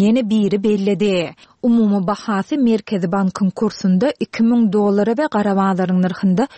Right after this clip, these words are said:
üç ýüz elli dollara barabar bolýan bu önümler satyn almak büdjet işärleriniň maşgala büdjetine juda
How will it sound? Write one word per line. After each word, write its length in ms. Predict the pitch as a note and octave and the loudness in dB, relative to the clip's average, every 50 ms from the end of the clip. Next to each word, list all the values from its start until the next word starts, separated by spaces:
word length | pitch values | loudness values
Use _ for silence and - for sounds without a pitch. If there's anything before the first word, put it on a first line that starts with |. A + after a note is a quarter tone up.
| - _ - | -12 _ -6
üç 240 | B3 - - - - | -6 -4 -4 -2 -2
ýüz 120 | D4 B3 - | -2 -2 0
elli 340 | A#3+ A3+ G3+ F#3+ G3+ A3+ G3 | 0 0 0 0 0 0 0
dollara 420 | A3+ A3 G#3+ G3 F#3+ F3+ F#3 F3 | 0 0 0 0 0 -2 -2 -2
barabar 360 | F#3+ G3+ G3+ G3+ F#3+ F3+ F#3 F#3 | -2 -2 0 0 0 0 0 0
bolýan 460 | F#3 F#3+ F#3 F3+ F#3 F3 F3 F3 E3+ | 0 0 0 0 0 0 0 0 0
bu 80 | A3 - | -2 0
önümler 480 | - A3 G#3 G#3 G3 F#3+ F#3 F3+ F3 E3 | 0 0 0 2 2 0 0 0 0 -2
satyn 340 | - - G3+ - - F#3+ F#3 | -4 -4 -6 -4 -2 -2 0
almak 440 | F#3 F3+ F3 F#3+ A3+ D4+ - - - - - F#3+ | 2 2 2 2 2 0 -2 -6 -14 -10 -4 -2
büdjet 400 | A3 G3+ E3+ F3+ G#3 G3 - - | -2 -2 0 -2 -2 -2 -2 -2
işärleriniň 840 | A3+ G#3+ G3 - - G#3+ G3 F#3 F#3 F#3 F3+ F3 F3+ G#3 C4 C#4+ C4 | -2 -2 -2 -2 -2 0 0 0 0 0 0 2 2 0 2 2 0
maşgala 500 | A3 G3+ - - - F3+ F#3 G#3+ G3 F#3 | 0 -2 -2 -4 -4 -2 0 0 0 0
büdjetine 580 | G3 E3+ - G#3+ G3 F#3 - - F3+ G#3+ A#3+ G3 | -2 -2 -2 -2 -2 -2 0 0 0 0 0 0
juda 220 | G3+ G3 D#3+ G3 | 0 0 0 -2